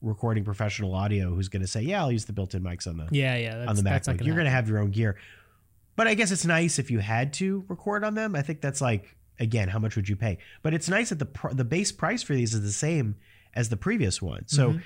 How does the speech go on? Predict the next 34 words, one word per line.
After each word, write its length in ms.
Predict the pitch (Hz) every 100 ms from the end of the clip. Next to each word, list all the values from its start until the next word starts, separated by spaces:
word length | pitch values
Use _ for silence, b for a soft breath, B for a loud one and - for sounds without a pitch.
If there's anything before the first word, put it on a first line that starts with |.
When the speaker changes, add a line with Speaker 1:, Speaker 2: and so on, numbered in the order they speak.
| B
Speaker 1:
how 100 | -
much 200 | 139 139
would 140 | 143 110
you 80 | 104
pay 380 | 202 208 127
for 180 | 117 110
the 80 | 104
base 260 | 101 185 -
model 400 | 104 95 92 95 b b
would 120 | 104
be 60 |
the 80 | 90
same. 380 | 90 175 101 67
So 300 | - 110 98 -
that's 160 | -
a 40 | 175
nice 200 | 131 -
thing 160 | 110
to 60 | 98
add, 340 | 76 87 87 104 b b b -
just 160 | 104
to 40 | 101
throw 260 | - 95 92
in. 140 | 98 b b b
I 80 | 117
wouldn't, 240 | 117 107
like, 180 | 101 95
go 120 | 107
running 240 | 101 101 107
out. 180 | 98 -
And 140 | 180
the 40 | 160
bigger 240 | 131 123
screen, 420 | - 104 98 95